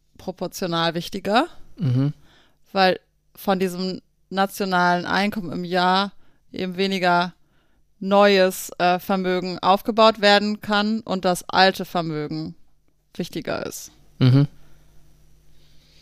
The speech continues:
Speaker 2: Was lässt sich, ähm, so aus dieser
Speaker 1: Und vielleicht noch einmal
Speaker 2: Oder
Speaker 1: kurz
Speaker 2: ger-,
Speaker 1: ergänzend.
Speaker 2: gerne. Mhm.
Speaker 1: Einkommen ist gleicher verteilt ist a-, als Vermögen. Also wenn das Vermögen deutlich bedeutender ist in seiner Größenordnung als Einkommen, dann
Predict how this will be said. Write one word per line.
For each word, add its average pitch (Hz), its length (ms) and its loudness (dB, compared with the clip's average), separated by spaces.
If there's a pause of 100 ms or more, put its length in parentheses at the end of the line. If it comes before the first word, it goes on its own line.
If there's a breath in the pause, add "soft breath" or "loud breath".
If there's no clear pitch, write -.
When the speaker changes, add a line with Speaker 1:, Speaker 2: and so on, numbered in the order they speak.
(280 soft breath)
Speaker 2:
Was 123 300 2
lässt 147 280 2
sich, - 340 -2
ähm, 120 640 4 (140)
so - 180 0
aus - 200 2
dieser 117 540 6 (100)
Speaker 1:
Und 220 180 0
vielleicht 196 240 2
noch 196 100 0
einmal - 220 6
Speaker 2:
Oder 131 80 8
Speaker 1:
kurz 214 120 0
Speaker 2:
ger-, - 120 -2
Speaker 1:
ergänzend. 117 240 4
Speaker 2:
gerne. 120 280 4 (120)
Mhm. 143 320 2
Speaker 1:
Einkommen 226 460 6
ist - 240 -6 (180)
gleicher 208 400 4
verteilt 180 500 2
ist - 160 -12
a-, - 180 -6 (100)
als 175 260 0
Vermögen. 180 520 -2
Also 170 220 -6
wenn 180 220 -6 (240)
das - 280 -10 (140)
Vermögen 214 560 2
deutlich 185 440 0
bedeutender 180 880 2
ist - 240 -10 (440)
in 180 100 -6
seiner 175 240 2
Größenordnung 160 540 -6
als - 140 -6
Einkommen, 170 460 -4
dann 165 260 -4